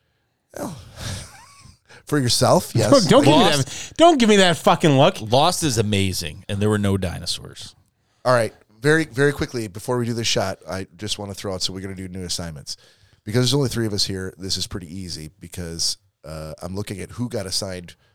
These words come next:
Speaker 1: what from whom last. And, uh, Corey, your last assignment was from me for today.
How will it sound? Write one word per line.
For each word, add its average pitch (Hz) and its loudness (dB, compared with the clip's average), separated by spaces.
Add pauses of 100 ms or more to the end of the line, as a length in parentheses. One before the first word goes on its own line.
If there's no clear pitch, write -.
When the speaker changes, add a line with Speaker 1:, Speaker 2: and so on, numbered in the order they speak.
(260)
Speaker 1:
what 101 -8
from 90 -12
whom 98 -12
last. 78 -14 (600)
And, 87 -14 (140)
uh, 80 -14 (320)
Corey, 107 -6
your 101 -10
last 98 -6
assignment 87 -8
was 85 -10
from 80 -12
me 85 -14 (800)
for 85 -16
today. 80 -14